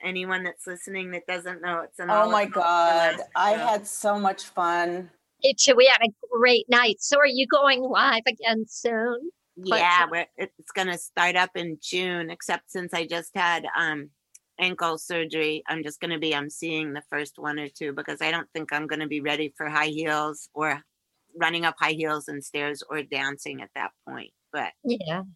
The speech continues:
Speaker 2: Yeah, I think I went a couple times and it was, like, so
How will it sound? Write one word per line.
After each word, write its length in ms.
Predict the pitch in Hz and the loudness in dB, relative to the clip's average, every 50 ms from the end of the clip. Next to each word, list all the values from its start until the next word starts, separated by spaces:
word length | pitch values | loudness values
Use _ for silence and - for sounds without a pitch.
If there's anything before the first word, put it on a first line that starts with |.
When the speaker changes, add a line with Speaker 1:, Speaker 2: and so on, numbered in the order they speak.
| _ _ _ _ _ _ _ _ _ - 170 | _ _ _ _ _ _ _ _ _ -6 0
Speaker 2:
Yeah, 180 | 214 220 214 | 4 6 8
I 80 | 220 226 | 6 6
think 160 | 226 320 302 330 | 4 2 2 4
I 80 | 294 | 4
went 280 | 262 220 233 233 208 - - | 4 4 2 2 0 -2 -6
a 80 | - | -10
couple 360 | - - 226 202 196 - 196 196 | -2 2 2 2 4 2 -4 -8
times 560 | - - - 190 180 175 175 180 175 175 170 | -8 -6 -2 0 2 2 2 2 0 -2 -6
and 100 | - 147 | -8 -10
it 100 | - - | -8 -8
was, 260 | 160 170 170 - - | -8 -10 -10 -8 -6
like, 240 | - 165 160 160 - | -4 -4 -4 -6 -10
so 680 | - - - - - 180 165 160 160 160 160 165 165 | -20 -20 -10 -4 -2 0 2 2 2 0 0 -4 -6